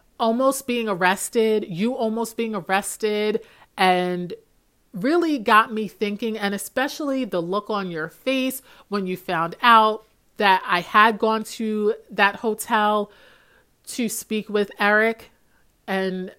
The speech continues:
you know, I did not tell you that. I never want to see that look on your face again. So I, I'm putting everything on the table. She's not really. Everything on the table. And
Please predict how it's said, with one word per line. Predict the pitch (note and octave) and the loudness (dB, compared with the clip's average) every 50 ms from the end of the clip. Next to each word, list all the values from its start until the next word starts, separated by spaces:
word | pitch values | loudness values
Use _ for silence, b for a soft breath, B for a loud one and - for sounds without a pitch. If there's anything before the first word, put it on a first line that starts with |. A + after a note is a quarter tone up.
| _ | _
you | - F#3+ G#3+ G3+ | -10 -6 -6 -4
know, | G3 E3+ | -2 -2
I | E3+ E3+ | -2 -4
did | E3 - G3 G3+ | -6 -8 -8 -6
not | G3+ G#3+ G3+ G3+ - | -2 -2 -2 -2 -2
tell | - - - A3+ G#3+ G#3 | -8 -6 -2 0 0 0
you | G#3 G3+ G#3+ A3 G3+ | 0 -2 -4 -4 -2
that. | G#3 G3+ G3+ G3+ G3 G3 G3 - b b b b b b b _ - | 0 0 2 0 0 -2 -4 -8 b b b b b b b _ 0
I | - G#3 G#3+ | 2 2 2
never | G3+ G#3 A3 A3 A3 A#3 A#3 | 2 0 0 0 2 2 0
want | A3+ A#3 G#3+ | -2 -2 -4
to | G#3 F#3+ | -4 -6
see | - - G#3 F#3 | -6 -6 -4 0
that | G3 F3+ F3 | 0 0 0
look | F3 F3+ E3+ - | -2 -6 -4 -4
on | F#3+ F3+ F3 | -6 -6 -6
your | E3+ E3 | -8 -8
face | - F3 D#3+ - - | -6 -8 -8 -6 -8
again. | E3 C#3+ F3+ F3 F3+ F#3 F#3 F#3+ | -8 -4 0 0 2 2 0 -2
So | - - F3+ | -6 -6 -6
I, | D#3 D#3 D#3+ D#3+ - - _ _ _ _ _ _ _ - | -4 -4 -4 -6 -6 -10 _ _ _ _ _ _ _ -10
I'm | F3 E3+ | -10 -8
putting | - G#3 G3 F#3 - - | -6 -6 -6 -6 -4 4
everything | A#3 A3+ A#3 C4+ C#4 - D4 A#3+ | 4 4 4 4 0 -2 -2 -2
on | A#3 A#3 | 0 -2
the | A3 G#3+ | -2 -4
table. | - B3 G#3 F#3 E3 C#3+ C#3+ - - - | -2 0 0 0 0 -4 -8 -8 -12 -14
She's | - - F3+ D#3+ | -14 -12 -8 0
not | F#3 F#3+ F3+ F3 F#3+ | 4 4 4 4 4
really. | E3 E3 D3+ C#3 C#3 D3 b b b b b b _ - | -2 -2 -2 -4 -6 -10 b b b b b b _ 0
Everything | A#3 A#3+ A3+ B3+ B3+ - B3 A3 | 2 2 4 2 0 0 0 0
on | A3 G#3 | 0 0
the | G3 F#3+ | -2 -4
table. | - - A3 F#3+ F3 E3 D#3 D#3 D#3 D3+ D#3 b b b b b b _ - | -6 -4 -4 -4 -4 -2 -4 -4 -4 -6 -8 b b b b b b _ -10
And | F#3 F3+ F3 E3+ E3+ E3+ E3 E3 D#3+ | -6 -4 -2 0 0 -2 -2 -6 -10